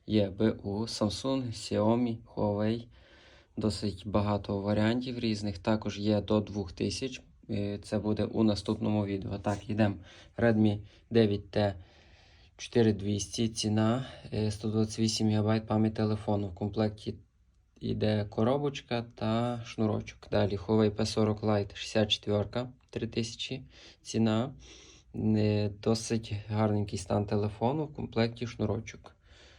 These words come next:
Samsung А п'ятдесят перший, сто двадцять вісім, три чотириста, Samsung А нуль два. Ось такий варіант, е, тридцять двойка, дві чотириста, Samsung А п'ятдесятий, сто двадцять вісім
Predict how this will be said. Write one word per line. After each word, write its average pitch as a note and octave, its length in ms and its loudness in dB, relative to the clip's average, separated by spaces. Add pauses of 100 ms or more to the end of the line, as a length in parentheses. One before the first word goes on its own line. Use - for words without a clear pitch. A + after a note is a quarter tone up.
(220)
Samsung G#2+ 680 0
А A2 100 2
п'ятдесят G#2+ 560 -2
перший, G#2 540 -2 (400)
сто - 200 -6
двадцять A#2+ 300 -2
вісім, C3+ 440 -4 (600)
три B2+ 180 0
чотириста, B2+ 760 -4 (120)
Samsung A2 640 -2
А A#2 120 0
нуль G2+ 240 2
два. G2+ 400 -4 (560)
Ось - 100 -18
такий B2+ 320 -4
варіант, B2+ 580 -2
е, G#2+ 640 -2 (140)
тридцять A2+ 360 -2
двойка, A2 360 2
дві A2+ 160 -2
чотириста, A#2 600 -2
Samsung A2+ 520 -6
А A2+ 120 2
п'ятдесятий, A2 840 -4 (1040)
сто - 260 -2
двадцять A2 500 0
вісім A#2 520 -4